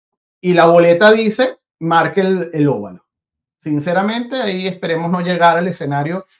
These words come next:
de voto manual porque vamos a estar el domingo corriendo, tratando de aclarar con el C N E qué se considera voto válido y qué no se considera voto válido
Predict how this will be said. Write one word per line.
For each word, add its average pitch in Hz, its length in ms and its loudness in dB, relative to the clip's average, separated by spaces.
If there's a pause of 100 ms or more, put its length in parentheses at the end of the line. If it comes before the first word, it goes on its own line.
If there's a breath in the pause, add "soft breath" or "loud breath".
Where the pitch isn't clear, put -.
(240)
de 151 120 -6
voto 165 260 -2
manual 214 340 2
porque 226 220 -6
vamos 185 240 0
a 208 60 -2
estar 170 240 -2
el 190 260 0
domingo 196 720 -2 (840)
corriendo, 208 920 2
tratando 175 480 -2
de 202 120 2
aclarar 170 380 -2
con 202 160 -4
el 170 120 -6
C 180 140 -6
N 196 260 -2
E 214 80 -10
qué 175 80 -8
se 185 160 -8
considera 180 800 -2
voto 165 420 0
válido 202 320 2
y 190 60 -6
qué 175 80 -8
no 170 100 -10
se - 240 -14
considera 147 480 -4
voto 170 320 -4
válido 190 540 -2